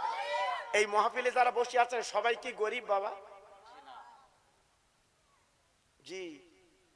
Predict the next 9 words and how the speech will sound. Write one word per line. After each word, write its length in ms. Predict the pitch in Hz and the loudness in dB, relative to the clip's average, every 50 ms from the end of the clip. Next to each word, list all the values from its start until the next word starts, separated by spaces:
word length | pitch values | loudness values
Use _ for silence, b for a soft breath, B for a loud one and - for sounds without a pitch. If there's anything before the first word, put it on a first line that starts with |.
| _ _ _ _ _ | _ _ _ _ _
একটা 400 | - 180 196 - - 180 208 240 | 6 6 6 6 2 6 6 6
ভাই 200 | 220 214 240 233 | 8 8 6 6
বলুন 300 | 196 220 233 240 247 247 240 - | 6 4 4 4 2 -2 0 4
তো, 180 | 269 277 285 285 - - - - | 4 4 4 4 -2 -10 0 4
আজ 180 | 170 196 202 | 4 4 6
আমি 140 | 220 226 220 | 4 2 0
দুদিন 360 | 180 185 208 214 180 233 240 | 0 -4 -8 -8 -8 -8 -10
খাইনি, 480 | 233 - - 208 214 208 220 226 254 - - 208 - - - - - _ _ - - _ _ _ _ _ _ _ _ | -6 0 0 0 0 0 -4 -8 -10 -12 -14 -18 -20 -20 -20 -20 -20 _ _ -20 -20 _ _ _ _ _ _ _ _
পারবেন? 400 | - 151 156 170 190 277 302 - | -2 -2 -2 -2 -4 -6 -6 -8